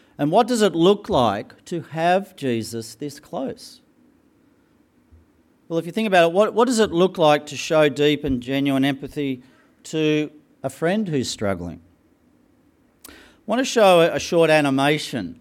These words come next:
that picks up the idea of, of empathy. Uh, boys and girls, if you want to have a look at this as well, because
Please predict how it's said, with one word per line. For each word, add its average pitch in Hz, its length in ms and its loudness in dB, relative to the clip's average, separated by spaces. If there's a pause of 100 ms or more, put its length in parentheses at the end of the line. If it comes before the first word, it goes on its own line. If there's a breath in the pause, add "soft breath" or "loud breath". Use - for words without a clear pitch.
(120)
that 123 200 -12
picks 160 240 -10
up 151 160 -2
the 139 120 -2
idea 127 520 -2
of, 117 280 -2
of 110 200 -10
empathy. 117 640 -12 (380 soft breath)
Uh, 135 100 -10
boys 151 360 0
and 143 100 -6
girls, 160 320 4
if 123 80 -6
you 160 120 0
want 156 120 4
to 131 40 2
have 135 140 0
a 127 60 2
look 139 200 0
at 135 120 -6
this 135 180 -2
as 123 140 -8
well, 143 260 4
because 123 400 -2